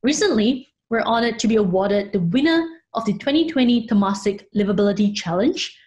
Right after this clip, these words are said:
Our focus now is on our bioreactor design and scaling up our production.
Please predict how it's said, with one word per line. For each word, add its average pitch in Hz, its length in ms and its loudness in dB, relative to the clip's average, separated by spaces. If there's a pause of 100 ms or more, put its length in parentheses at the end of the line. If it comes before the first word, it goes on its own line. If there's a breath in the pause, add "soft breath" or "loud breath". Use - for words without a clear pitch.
(300 soft breath)
Our 277 180 -2
focus 339 380 0
now 247 500 0
is 208 140 -2
on 208 240 0
our 185 160 0
bioreactor 208 580 0
design 196 520 0 (300 soft breath)
and 220 140 0
scaling 277 460 0
up 202 280 -4 (220)
our 185 80 -4
production. 180 680 -4